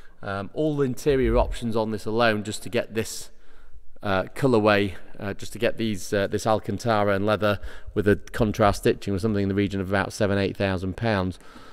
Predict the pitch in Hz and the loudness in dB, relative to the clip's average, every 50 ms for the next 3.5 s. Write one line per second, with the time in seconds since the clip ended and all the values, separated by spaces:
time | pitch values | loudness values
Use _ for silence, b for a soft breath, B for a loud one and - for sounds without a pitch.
0 | B B - - - 92 90 90 95 95 - - 101 98 101 95 - - - - | B B -6 -2 0 2 2 4 2 2 2 2 2 2 2 2 0 -2 -2 0
1 | 98 98 92 - - B B B B B B B B - - - - - - - | 0 0 0 0 -2 B B B B B B B B -4 -4 -6 -6 -6 -4 -4
2 | - 104 - 104 92 95 95 98 104 104 95 92 90 98 98 98 98 98 101 101 | -4 -2 -2 -2 -2 -2 0 0 2 2 2 0 0 -2 -2 -2 -2 0 0 2
3 | 95 95 - - - - 107 104 95 | 0 0 -2 -4 -2 -2 -2 -2 -2